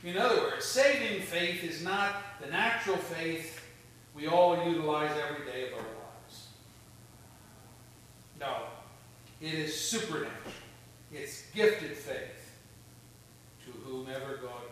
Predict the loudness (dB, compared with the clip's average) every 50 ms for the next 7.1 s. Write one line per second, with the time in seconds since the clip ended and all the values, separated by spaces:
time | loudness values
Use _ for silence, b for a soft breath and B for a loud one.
0 | -14 -16 -16 -16 -16 -18 -18 -20 -20 -18 -18 -18 -18 -18 -20 -20 -20 -20 -20 -20
1 | -20 -20 -20 -20 -20 -20 -20 -20 -20 -20 -20 -20 -20 -20 -20 -20 -20 -20 -20 -20
2 | -16 -8 -2 0 0 0 0 -2 -2 0 2 2 2 0 -2 -4 -6 -6 -4 -4
3 | -4 -4 -4 -6 -6 -6 -4 -4 -4 -4 -4 -6 -6 -6 -8 -10 -10 -10 -8 -8
4 | -8 -10 -10 -10 -12 -14 B B B B B B B -4 0 2 2 2 2 2
5 | 0 0 0 0 0 0 0 2 2 2 0 -2 -2 2 4 4 6 4 4 0
6 | -2 -2 -2 -4 -4 -6 -8 -8 -4 0 2 4 6 6 4 4 2 2 0 0
7 | -2